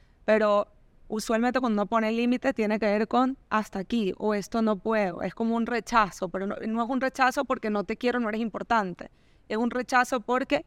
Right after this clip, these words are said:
esto que me estás pidiendo no se alinea con mi prioridad, con mis valores, con lo que estoy buscando en este momento o con lo que necesito en este momento.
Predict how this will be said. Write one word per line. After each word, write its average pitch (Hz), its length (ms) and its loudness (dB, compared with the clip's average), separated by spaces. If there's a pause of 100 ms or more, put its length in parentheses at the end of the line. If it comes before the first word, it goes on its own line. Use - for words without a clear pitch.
(160)
esto 233 260 -2
que 254 60 2
me 240 80 4
estás 208 180 -4
pidiendo 226 580 0
no 220 120 -2
se 220 160 -4
alinea 226 420 0 (300)
con 226 180 2
mi 220 100 4
prioridad, 202 500 4
con 233 100 4
mis 226 120 4
valores, 196 340 0
con 226 120 -4
lo 214 80 0
que 202 80 -4
estoy 190 160 -6
buscando 208 380 0
en 208 80 0
este 208 180 -2
momento 196 540 -2 (840)
o 202 100 4
con 202 120 2
lo 196 80 4
que 196 80 0
necesito 196 480 0
en 214 80 4
este 196 220 -2
momento. 185 420 -2